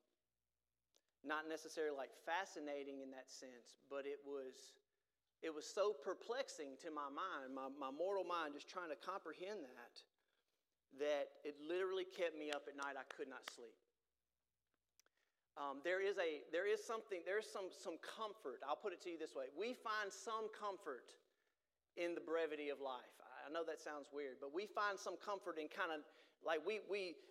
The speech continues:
we define our whole world around these beginnings and ends, right? And, and that's the way that life is supposed to be. But when you really think about it from the terms of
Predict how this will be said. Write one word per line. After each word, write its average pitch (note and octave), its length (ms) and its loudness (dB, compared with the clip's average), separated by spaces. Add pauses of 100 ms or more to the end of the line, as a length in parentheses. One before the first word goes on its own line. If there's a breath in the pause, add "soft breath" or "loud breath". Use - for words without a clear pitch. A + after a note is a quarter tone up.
we F3+ 240 2
define G#3 480 6
our F3 160 6
whole A#3+ 320 10
world G#3 400 8
around D3 400 4
these D#3+ 160 0
beginnings E3 640 2
and D3+ 100 0
ends, D3+ 400 -2
right? D3+ 320 6
And, D3+ 160 0
and D3+ 80 -4
that's E3+ 240 0
the E3 80 4
way E3+ 220 6
that D3+ 180 2
life D#3+ 240 0
is F3 160 -4
supposed D#3+ 460 -2
to B2+ 100 -10
be. F#3 240 -2
But C#3 160 -2
when D3+ 160 -4
you D#3+ 80 -4
really A3+ 400 2
think A3+ 160 2
about F3+ 320 2
it D#3+ 80 -6
from D#3+ 160 -8
the D#3 80 -10
terms F#3+ 400 -4
of C#3+ 80 -8